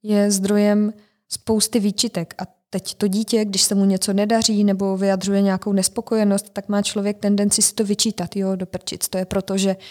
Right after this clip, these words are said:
jsme se rozešli a teď jsme mu úplně pokazili život a teďka, eh, chudák to dítě,“ a najednou se začneme obviňovat a hrozně si naložíme. A, a vlastně ta paní mi, mi vždycky pomohla mě usadit.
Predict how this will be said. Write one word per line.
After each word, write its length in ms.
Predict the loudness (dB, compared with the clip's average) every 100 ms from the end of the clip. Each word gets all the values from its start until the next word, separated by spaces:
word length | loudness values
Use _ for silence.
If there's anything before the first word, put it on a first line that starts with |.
| -20 -8
jsme 420 | 0 2 2 2
se 180 | 2 2
rozešli 480 | 4 2 2 2 0
a 80 | 0
teď 160 | -2
jsme 180 | 2 2
mu 160 | 2 0
úplně 280 | 0 0
pokazili 500 | 0 -2 0 0 2
život 360 | 2 2 0 -4
a 40 | -6
teďka, 420 | -6 -2 -2 -4
eh, 480 | -10 -18 -18 -4 0 2 2 0
chudák 380 | 0 0 2 0
to 100 | -2
dítě,“ 380 | 0 -2 -2 -2
a 120 | 0
najednou 460 | 2 2 2 0 -2 -12 -8
se 140 | -2
začneme 420 | 0 2 4 4 2
obviňovat 600 | 0 2 2 2 -2 -2
a 60 |
hrozně 340 | 0 2 2 2
si 140 | 2
naložíme. 680 | 4 4 2 2 0 -2 -4
A, 280 | -2 -2 -2 -6 _ _ _ _ -6
a 380 | -2 0 0 -2 -6 -20 _ -20 -20 -20 -20 -20 -6
vlastně 220 | 0 0
ta 120 | -2
paní 340 | 0 4 4
mi, 340 | 4 4 2 -2 -4 -6 -10
mi 120 | -16
vždycky 320 | -8 -4 -2
pomohla 420 | 0 2 4 4
mě 180 | 4 2
usadit. 440 | 0 -2 0 -2